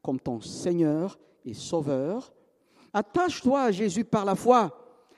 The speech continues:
alors tu trouveras ta vraie, ta vraie raison de vivre.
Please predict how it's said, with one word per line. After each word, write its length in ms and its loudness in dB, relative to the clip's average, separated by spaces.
alors 320 4
tu 140 -2
trouveras 640 0
ta 140 -6
vraie, 240 -8
ta 140 -4
vraie 260 -4
raison 320 0
de 80 -4
vivre. 440 -6